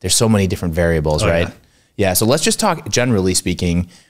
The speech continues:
Speaker 1: what type of R O I or what is the R O I people should be looking for when they're, they're starting out on their website journey?
Speaker 2: Yeah. It, it, it looks at a couple buckets, right? So if you look at your website, you obviously,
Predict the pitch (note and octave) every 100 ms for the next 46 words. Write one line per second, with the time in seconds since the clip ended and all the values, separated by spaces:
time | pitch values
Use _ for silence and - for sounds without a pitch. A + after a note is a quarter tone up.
0 | _ G#2+ C3+ F#3+ E3+ - G2+ G2 F2 F2
1 | F2 E2+ E2 - F#2 F#2+ A2+ A#2+ G#2 G2
2 | G2 F#2 F2 E2+ E2 G2 F2+ - F2 F2+
3 | F#2 F#2+ F2 E2+ E2+ F2+ F2 E2+ E2 D#2+
4 | _ _ _ _ B2 F2+ E2+ - F#2 F2
5 | F2 D#2 F2 E2 E2 D#2+ E2+ D#2+ F2 E2
6 | C#2+ D2+ - C3 C#3+ - - - - -
7 | - E3+ D#3 - - _ _ - E3+ -
8 | E3+ F#3 G3 G3 E3+ - - C#3+ - C3
9 | A#2+ A2 A#2 F2 - G#2+ - B2 A#2 A2+
10 | - - - - C#3 - C#3 D#3 E3 D#3+
11 | C3 A2 G2 - F#2 - - G#2 G2+ G#2
12 | G#2 - G#2